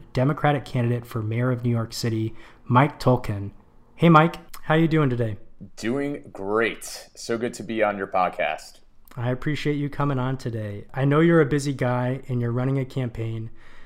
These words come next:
Speaker 1: so I think we should just go ahead and jump right in. You come from a background in tech. You founded and invested in startups, and now you've pivoted into politics.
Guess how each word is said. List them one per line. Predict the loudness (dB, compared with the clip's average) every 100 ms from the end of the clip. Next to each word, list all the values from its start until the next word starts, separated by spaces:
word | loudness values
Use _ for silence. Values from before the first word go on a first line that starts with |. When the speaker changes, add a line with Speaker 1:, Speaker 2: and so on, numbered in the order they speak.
| -12
Speaker 1:
so | 2 6
I |
think | 6
we | 4
should | 4
just | 0 4
go | 4 4
ahead | 4 4
and | 2
jump | 2 0 0
right | -4
in. | -4 -6 -10 -14 -10
You | -6 -4
come | 2 2 4
from | 0
a | 2
background | 2 0 2 0 0
in | -2
tech. | -4 -4 -6 -10 -16 -16 -18 -8
You | -2 -2
founded | 0 2 4 4 2 0 -4 -2
and | 0
invested | 2 0 -2 -2
in | -4
startups, | -4 -6 -6 -8 -10 -12 -12 -4
and | 0 2
now | 2
you've | 0 -4
pivoted | -4 -4 -2 -2 -2
into | -6 -6 -8
politics. | -8 -10 -10 -12 -14 -12 -14